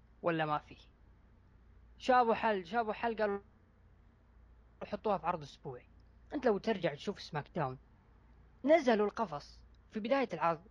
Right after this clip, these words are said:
واضح إنه العرض ممكن، واضح إن المباراة راح تكون في بداية العرض. ليش هذا الكنسل؟ علشان والله رومان رينز ما نبي ندمره، علشان لقب اليونيفرسال ما يكون في البداية.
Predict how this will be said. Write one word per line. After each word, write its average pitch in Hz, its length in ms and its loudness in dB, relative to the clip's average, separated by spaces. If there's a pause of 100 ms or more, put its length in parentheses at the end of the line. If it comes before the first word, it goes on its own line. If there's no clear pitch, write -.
(120)
واضح 269 260 4
إنه 214 160 2
العرض 190 340 2
ممكن، 202 340 -8
واضح 214 220 2
إن 190 80 -4
المباراة 190 260 0
راح 175 100 -6
تكون - 200 -12
في 160 140 -14
بداية 170 340 -2
العرض. 143 260 -10 (680)
ليش - 640 2 (100)
هذا 214 360 2
الكنسل؟ 196 880 -6
علشان 185 320 0
والله 190 240 4
رومان 180 240 0
رينز 180 220 -2
ما 165 100 -2
نبي 165 380 -4 (140)
ندمره، 175 400 2
علشان 160 380 0 (1120)
لقب 180 320 2
اليونيفرسال 165 500 0
ما 160 80 -2
يكون 165 160 -4
في 156 60 -6
البداية. 175 460 0